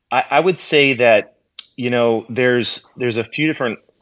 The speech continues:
ways, um, l-, kind of a, a, a lens that I'll put on and look through. Um, one is if you have a, just a general thesis that a certain genre of art is going to be valuable in the future. And so,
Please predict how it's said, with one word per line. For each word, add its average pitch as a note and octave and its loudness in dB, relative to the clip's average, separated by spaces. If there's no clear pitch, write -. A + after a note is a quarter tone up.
ways, A2 0
um, F2+ -4
l-, A2 -12
kind A2 -6
of - -6
a, F2+ -2
a, F2+ -10
a G#2 -12
lens G#2 -6
that G2+ -4
I'll F2 -4
put G#2 -6
on F#2+ -4
and F2 -6
look F2+ -8
through. F2 -6
Um, F2 -4
one B2+ -4
is C#3 -4
if A2+ -8
you A2 -6
have A2 -2
a, G#2+ 0
just G#2 -10
a F#2+ -8
general G2 -6
thesis F#2 -8
that E2+ -4
a F#2+ -10
certain G2+ -6
genre F2 -6
of G2 -4
art F2 -2
is F#2 -6
going F#2+ -8
to E2 -16
be E2+ -12
valuable D#2+ -8
in D#2 -12
the D2+ -16
future. C#2 -16
And G#2 -6
so, A2+ 0